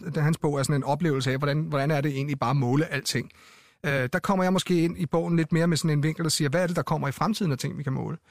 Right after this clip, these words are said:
Øh, og et rigtig godt eksempel er jo, øh, er jo det her, øh, øh, nede i Lausanne, hvor de på, på ingeniørskolen dernede har lavet en, øh, en ret spændende opfindelse, nemlig en lille, en lille dims, du kan indoperere.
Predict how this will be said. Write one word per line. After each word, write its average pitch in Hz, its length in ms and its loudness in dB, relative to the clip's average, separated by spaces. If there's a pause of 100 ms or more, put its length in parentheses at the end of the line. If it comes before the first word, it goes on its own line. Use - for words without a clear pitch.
(300)
Øh, 139 260 0
og 147 160 -2 (140)
et 156 140 -2
rigtig 202 180 2
godt 175 140 2
eksempel 175 480 0
er 143 120 0
jo, 127 400 0
øh, 131 180 -2 (260)
er 131 140 -2
jo 127 300 -2 (120)
det 151 80 0
her, 139 240 2 (100)
øh, 117 480 -2 (300)
øh, 123 300 -4 (220)
nede 151 120 4
i 165 40 4
Lausanne, 151 500 2
hvor 143 160 0
de 139 160 -4
på, 127 400 -2 (360)
på 127 360 0
ingeniørskolen 143 640 0
dernede 147 280 2
har 143 120 2
lavet 131 400 0
en, 113 340 0
øh, 107 260 -2 (120)
en 110 240 0 (540)
ret 160 140 2
spændende 180 440 4
opfindelse, 135 520 -2
nemlig 143 340 2
en 143 140 0
lille, 185 400 4
en 147 180 2
lille 185 260 2
dims, 180 240 -2
du 165 100 -2
kan 156 180 -4
indoperere. 143 540 0